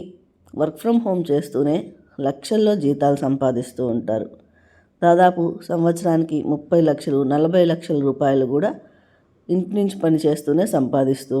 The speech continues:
ఉంటారు. So అటువంటి వాళ్ళని చూసినప్పుడు మనకు వీళ్ళకంతా ఇంతింత జీతాలు ఇంట్లో కూర్చొని పని చేస్తూనే ఎలా వస్తుంది? అసలు work from home అంతా ఫేక్ అంటారు కదా, కానీ వీళ్ళందరికీ ఎలా వస్తుంది? వీళ్ళు అసలు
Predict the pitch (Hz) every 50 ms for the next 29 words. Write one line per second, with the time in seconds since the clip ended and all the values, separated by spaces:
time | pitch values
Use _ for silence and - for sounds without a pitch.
0 | 131 135 135 - 143 117 - - - - _ _ _ _ _ _ _ _ _ _
1 | _ _ _ _ _ _ _ _ _ - 233 240 226 - - - 202 208 214 208
2 | 208 202 202 196 196 214 240 247 226 - 196 190 190 196 180 165 165 170 185 190
3 | 180 160 156 156 160 175 156 156 156 151 - - - _ _ _ _ 170 175 156
4 | 196 220 214 202 196 170 175 185 233 240 202 160 170 180 185 190 190 170 151 147
5 | 165 165 170 175 208 208 196 156 165 165 165 190 185 185 185 165 170 - 165 165
6 | 165 160 156 156 143 151 156 151 156 156 - 160 147 160 170 180 - - - 156
7 | 156 160 170 180 170 139 135 - - - - 117 131 123 135 - - - - -
8 | _ _ _ _ _ _ _ _ _ _ - 170 170 190 175 165 165 160 160 165
9 | - - 233 240 233 226 202 202 190 165 165 160 175 175 175 - 147 151 170 165
10 | - 156 143 139 135 143 139 139 - 127 127 127 139 139 143 - - - - 170
11 | 170 180 190 175 160 156 156 156 160 156 160 165 175 185 202 214 214 175 147 131
12 | 131 143 147 143 127 120 - - - 127 120 120 123 - - - - - - _
13 | _ _ _ _ _ _ _ _ 175 175 170 170 170 170 175 151